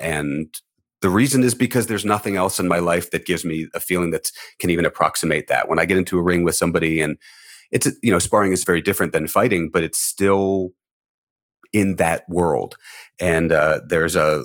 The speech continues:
a, a level of, like, s-, s-, the visceral thrill and the tapping into these aggressive parts of myself and allowing myself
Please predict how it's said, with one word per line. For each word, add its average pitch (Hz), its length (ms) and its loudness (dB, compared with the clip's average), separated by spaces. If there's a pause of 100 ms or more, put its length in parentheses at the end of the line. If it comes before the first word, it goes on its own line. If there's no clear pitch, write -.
a, 78 140 -4 (140)
a 80 80 -4
level 80 420 2
of, 73 180 -4 (540)
like, - 180 -2
s-, - 240 -12
s-, - 160 -14
the 90 200 -6
visceral 98 480 2
thrill 90 580 0
and 82 100 -4
the 80 120 -6
tapping 98 440 -4
into 92 300 -2
these 87 260 -4 (400)
aggressive - 500 0
parts 92 220 0
of 92 60 -4
myself 87 360 2
and 87 100 2
allowing 90 440 2
myself 85 500 2